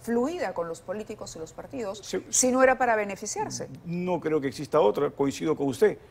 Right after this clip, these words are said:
Speaker 1: Ujú.
Speaker 2: pero definitivamente si es que el aporte está destinado a financiar una campaña, evidentemente lo que está teniendo en cuenta Barata y los demás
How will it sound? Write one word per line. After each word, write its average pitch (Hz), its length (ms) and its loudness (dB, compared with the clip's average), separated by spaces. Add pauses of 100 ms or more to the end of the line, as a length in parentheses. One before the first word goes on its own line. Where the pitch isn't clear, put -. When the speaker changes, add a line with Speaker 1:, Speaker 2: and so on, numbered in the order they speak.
Speaker 1:
Ujú. 208 180 -6
Speaker 2:
pero 156 520 4
definitivamente 165 1040 0
si 147 260 -4
es 135 120 -4
que - 360 -2
el 143 160 2
aporte 175 500 2
está 143 260 2
destinado 143 680 2 (240)
a 123 80 -8
financiar 135 420 0
una 160 140 2
campaña, 160 560 2 (560)
evidentemente 147 1000 2 (360)
lo 120 320 0
que - 100 -6
está 151 520 4
teniendo 147 340 0
en 143 100 0
cuenta 156 500 0
Barata 139 440 6
y 123 80 2
los 160 160 6
demás 190 420 2